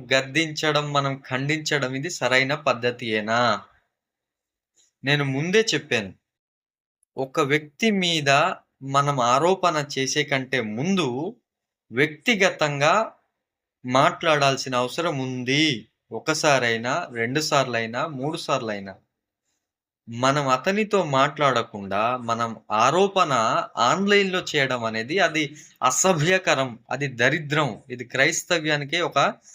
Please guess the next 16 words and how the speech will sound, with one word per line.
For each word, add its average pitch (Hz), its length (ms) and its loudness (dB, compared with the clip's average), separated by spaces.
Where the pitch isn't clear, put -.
మచ్చ 113 500 0
లాంటిది 135 640 0
అని 113 200 -4
నేనైతే 127 440 -4
చెబుతున్నాను. 101 680 -6
కాబట్టి 202 360 0
ఖండించడం, 196 800 2
గద్దించడం 165 680 -2
తప్పు 143 320 -4
అని 170 140 0
నేను 127 180 -2
అనను, 131 260 -2
కానీ 123 360 -4
ఇది 160 160 -4
ప్రత్యక్షంగా 180 800 0
జరగాలి. 117 720 2